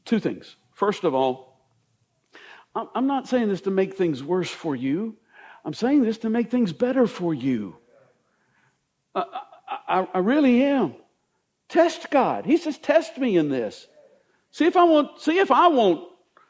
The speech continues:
handle this a lot better than you're handling it." But the other thing is,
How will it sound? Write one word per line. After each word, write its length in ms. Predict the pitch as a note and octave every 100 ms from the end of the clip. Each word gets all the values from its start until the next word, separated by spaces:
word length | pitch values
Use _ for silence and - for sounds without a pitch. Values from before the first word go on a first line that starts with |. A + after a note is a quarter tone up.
| _ _
handle 300 | A3 B3+ A3
this 160 | A3 F#3+
a 80 |
lot 220 | G3+ G3+ F3
better 200 | G#3 F3+
than 160 | D#3+
you're 160 | F3+ G#3+
handling 440 | D3+ A#2 G2+ F2+
it." 100 | F#2 _ _ _ _ _ _ _ _ _ _ _ - _ _ _ _ - - -
But 200 | - B3
the 120 | B3 A#3+
other 240 | D#4 F4+
thing 320 | - A#3+ A3+
is, 400 | A3 G3+ - -